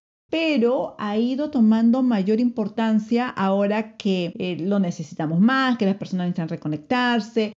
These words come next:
que han ido apareciendo estos viajes de transformación, de viajes hacia el interior y de desconexión de la vida caótica, eh, de todos los días, de acercarnos más a esos espacios naturales,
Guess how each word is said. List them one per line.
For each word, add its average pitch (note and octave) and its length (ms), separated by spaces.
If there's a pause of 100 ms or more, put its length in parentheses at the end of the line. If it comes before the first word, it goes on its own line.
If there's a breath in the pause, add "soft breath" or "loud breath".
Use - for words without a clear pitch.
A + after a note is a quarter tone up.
(140)
que G#3 80
han G3 160
ido B3 140
apareciendo A3 420
estos A3+ 200
viajes G#3+ 320
de A3 80
transformación, G#3+ 1120
de F3+ 200
viajes F#3+ 500
hacia F3+ 380
el E3 120
interior G3+ 920
y F3+ 120
de D#3 460
desconexión G3 1000
de A3 80
la F#3 140
vida G3 500
caótica, G3 1200 (280)
eh, F#3+ 100
de F#3 120
todos G3 180
los G3 200
días, C4 560
de G#3 100
acercarnos F#3 520
más F#3+ 320
a E3 60
esos F#3+ 240
espacios F3+ 400
naturales, G3 1200